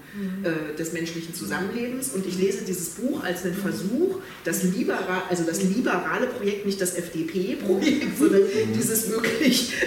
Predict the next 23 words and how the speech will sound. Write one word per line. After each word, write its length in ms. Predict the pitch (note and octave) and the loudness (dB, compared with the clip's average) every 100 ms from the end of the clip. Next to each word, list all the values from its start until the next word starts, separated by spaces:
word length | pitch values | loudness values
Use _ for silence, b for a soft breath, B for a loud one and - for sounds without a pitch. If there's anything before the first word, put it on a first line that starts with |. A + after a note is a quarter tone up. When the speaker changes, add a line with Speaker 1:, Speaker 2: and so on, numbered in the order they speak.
| B3 A#3+ | 0 0
Speaker 2:
<laughs> 320 | - A3+ F#3 | -4 -6 -2
dieses 260 | F#3 F3+ | 0 0
ursprüngliche 640 | C#4 E4+ - - A3+ A#3 G3+ | 4 4 4 -2 -4 -4 -2
liberale 480 | F#3+ F#3 D#3+ E3+ F3+ | 0 0 0 2 2
Projekt. 480 | F3+ E3 F#3+ - | 0 -2 0 -2
Und 80 | - | -2
da 100 | F#3 G3 | 2 4
würde 120 | G3 | 2
ich 140 | G3 | 0
immer 160 | F3 F3 | -2 0
sagen, 280 | E3+ E3+ E3+ | 0 -2 -2
und 60 | F3+ | -2
das 120 | F3+ | -2
hat 120 | - | -2
mir 180 | F3 E3 | -2 -2
wirklich 380 | G3+ - - - | -4 -4 -8 -8
gut 100 | G3 | -8
gefallen, 440 | F#3 F#3 F3 F#3+ G3+ B B B B - | -6 -4 -2 -2 -6 B B B B -2
der 200 | F3 E3+ | 0 0
Kernidee 720 | - - A3 C4 A#3 G3+ F#3+ | -8 -4 -4 -4 -6 2 2
des 180 | F#3+ - | 2 0
Liberalismus 960 | F3+ E3+ D#3 E3+ - - - - - - - - - - | -2 -2 0 0 0 -2 -6 -6 -8 -12 -20 -20 -18 -2
ist 380 | G3 - - | 0 0 -2